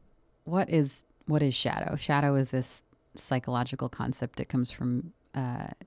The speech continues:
Jungian psychology originally, um, but I've seen it crop up everywhere a lot lately. I think it's a super useful concept. So essentially, uh, when we're children, when we're born, we're, like,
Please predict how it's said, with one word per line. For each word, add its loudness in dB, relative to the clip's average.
Jungian 6
psychology -4
originally, 0
um, 4
but 2
I've 2
seen 6
it 6
crop 4
up 4
everywhere 4
a 2
lot 2
lately. -2
I 0
think 0
it's -4
a -12
super 0
useful -4
concept. -4
So 4
essentially, 6
uh, 6
when 8
we're 6
children, 4
when 4
we're 4
born, 2
we're, 2
like, 2